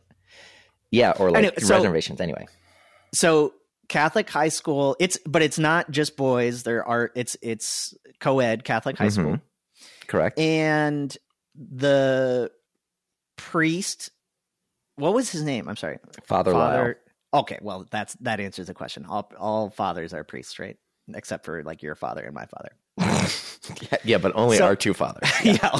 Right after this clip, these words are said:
Speaker 2: only our two. So Paul the Sixth Catholic High School, uh, with this, and, and, uh, Father Lyle, um,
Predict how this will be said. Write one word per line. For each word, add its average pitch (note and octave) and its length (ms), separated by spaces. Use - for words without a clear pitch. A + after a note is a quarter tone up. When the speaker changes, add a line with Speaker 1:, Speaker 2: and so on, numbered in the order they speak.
Speaker 2:
only D3 120
our C#3+ 200
two. - 160
So F#3 240
Paul F3+ 240
the G3+ 120
Sixth F3+ 260
Catholic D#3 300
High C#3 180
School, A2 500
uh, G#2+ 480
with B2 200
this, B2+ 240
and, D3 220
and, C3 560
uh, A#2 440
Father C#3 580
Lyle, A2+ 760
um, C#3 520